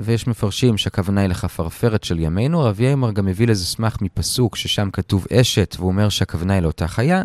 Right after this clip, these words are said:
זו הערה ראשונה. הערה שנייה, תנו רבנן, המקרה של צידה זה רק דוגמה אחת,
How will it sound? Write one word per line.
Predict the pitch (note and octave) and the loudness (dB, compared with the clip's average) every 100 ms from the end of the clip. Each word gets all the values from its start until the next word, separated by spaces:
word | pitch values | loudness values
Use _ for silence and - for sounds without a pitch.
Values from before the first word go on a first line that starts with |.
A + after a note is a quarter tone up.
| - | -4
זו | A2 C#3+ | 2 4
הערה | A#2+ F2 | 4 2
ראשונה. | D#2+ D#2+ - E2 G#2 - _ _ - | -2 -2 -4 -4 -8 -18 _ _ 0
הערה | B2+ F3 | 2 4
שנייה, | D#3 - C#3+ D3 | 2 0 2 0
תנו | - C#3+ C3 | 0 -2 0
רבנן, | F#2+ E2+ A2+ C#3 C#3+ - | -2 -2 0 0 0 -4
המקרה | G#2 G2+ D#3 | -4 -4 -4
של | F3 G3+ | -2 -2
צידה | - - G#2 D#3+ D3+ C#3 | -2 -4 0 0 0 -2
זה | A#2+ A#2+ | -4 -2
רק | B2+ | -2
דוגמה | A2 G2+ G2 F#2+ | -2 -2 0 0
אחת, | - F3 A#2+ | -2 -4 -6